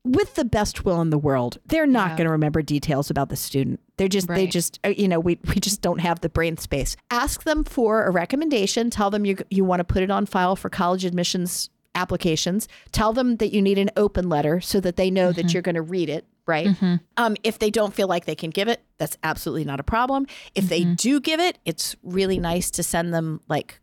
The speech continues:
Speaker 1: cookies or
Speaker 2: Mm-hmm.
Speaker 1: muffins or something, just as a thank you,
Speaker 2: <laughs>
Speaker 1: 'cause writing a, writing a, a recommendation
Speaker 2: Right.
Speaker 1: takes, it takes brain <laughs> power. It's, it's
Speaker 2: Right.
Speaker 1: work.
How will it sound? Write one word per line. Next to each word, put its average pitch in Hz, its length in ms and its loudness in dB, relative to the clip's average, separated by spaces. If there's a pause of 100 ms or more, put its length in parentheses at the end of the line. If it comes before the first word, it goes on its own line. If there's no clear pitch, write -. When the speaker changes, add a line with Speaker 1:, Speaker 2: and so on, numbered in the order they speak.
Speaker 1:
cookies 240 640 -2
or 165 240 2
Speaker 2:
Mm-hmm. 190 400 4 (180)
Speaker 1:
muffins 185 600 2
or - 100 0
something, 254 380 0
just - 200 0
as 185 120 2
a 262 100 2
thank 220 220 2
you, 226 100 0
Speaker 2:
<laughs> 214 80 2
Speaker 1:
'cause 202 160 0 (380)
writing 339 360 2
a, 240 120 2
writing 269 340 2
a, 202 180 2
a 190 60 0
recommendation 170 680 0
Speaker 2:
Right. 165 60 -4
Speaker 1:
takes, - 460 -6
it 202 160 -2
takes - 300 -2
brain 208 340 -2
<laughs> - 60 -12
power. - 340 -2
It's, - 180 -6
it's 233 200 0
Speaker 2:
Right. 185 420 0
Speaker 1:
work. 139 260 -4